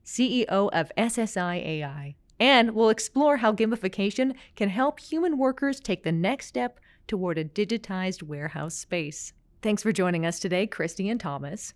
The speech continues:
Christy, let's start with you. Can you tell us a little bit about gamification's place in the warehouse?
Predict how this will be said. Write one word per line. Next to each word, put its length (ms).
Christy, 360
let's 240
start 180
with 180
you. 320
Can 160
you 40
tell 280
us 100
a 80
little 240
bit 160
about 360
gamification's 920
place 420
in 100
the 60
warehouse? 600